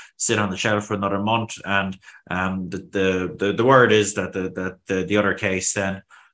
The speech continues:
will, um, will come up in the not too distant future after that. Whether that happens or not, I don't know. That's been, um, it's been reported, it's been imminent a number of times, but it, uh, can't be immin-, imminent forever. It has to happen,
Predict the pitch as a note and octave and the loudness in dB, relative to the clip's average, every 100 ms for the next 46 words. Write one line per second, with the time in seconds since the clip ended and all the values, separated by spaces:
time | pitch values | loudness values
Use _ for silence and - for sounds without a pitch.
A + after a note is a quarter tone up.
0 | _ G2 G2 F#2 F2+ F#2 F2 G2 F#2+ G#2 | _ -2 0 0 -2 -2 -4 -4 -4 -2
1 | G2 F#2 - G2 F#2+ G2 G2 F#2 - - | -2 -2 -4 -6 -6 -4 -4 -4 -6 -4
2 | G#2 G2+ G2 G#2 G#2 G2 F#2+ F#2+ A#2 A2+ | -4 -2 0 0 0 0 0 2 2 2
3 | G2+ A#2 A#2+ A2+ G#2+ A2 A2+ F#2+ G2 F#2 | 4 4 2 -2 -2 0 2 2 2 0
4 | G#2+ A2 A2+ G2+ F#2 - G2 G2 F#2+ - | 0 2 2 0 -4 -2 -2 -2 -8 -16
5 | - - F2+ F2+ F2+ F2 D#2+ F2+ - G2 | -18 -6 -2 -2 -2 -4 -4 -4 -4 -2
6 | F#2+ G2 A#2+ A2+ G#2 F#2+ G#2+ G#2+ A#2 G#2 | -2 2 4 4 2 0 0 2 2 0
7 | G#2 G#2+ B2 A2 G#2 G2+ A2 G#2 G2+ G2+ | -2 0 2 4 2 2 0 0 -2 -6
8 | G2 G2+ - - - _ F#2 F#2+ F#2+ F#2 | -6 -6 -10 -20 -20 _ -6 -4 -2 -2
9 | F#2 A#2+ B2 A2 G#2+ A2+ A2 B2+ A#2 G#2+ | -2 -2 0 2 2 2 -2 -2 -4 0
10 | A2 C#3+ C#3 A#2+ C3 D3 A2+ C#3+ F#3+ | 4 6 6 4 2 0 0 0 -2